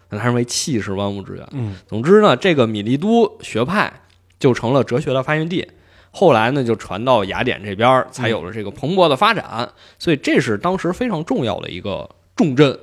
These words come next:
Speaker 2: 哎，算是这个，呃，咱们老看那种类似于科幻作品里面的那种，不，也不叫科幻，奇幻作品里边啊，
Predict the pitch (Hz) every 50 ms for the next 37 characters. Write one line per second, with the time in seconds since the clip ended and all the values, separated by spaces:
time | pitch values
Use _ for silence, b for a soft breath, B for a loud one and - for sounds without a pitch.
0 | - - - 107 101 101 _ _ _ _ 127 - _ _ _ - - 147 139 131
1 | 123 123 127 127 120 113 110 104 104 101 95 b b b b - 127 120 113 110
2 | 107 101 107 98 104 117 123 110 90 87 - - - 120 113 110 107 104 95 87
3 | 85 87 92 101 104 98 95 95 92 92 95 98 101 101 - _ - - - 143
4 | 131 131 127 120 127 113 92 104 107 113 107 98 87 87 90 92 98 95 98 101
5 | 101 98 98 - - 98 104 92 90 - 143 143 - - - 175 160 120 110 -
6 | - - - 131 151 - 214 165 131 120 113 107 90 101 87 92 104 98 95 90
7 | 90 92 92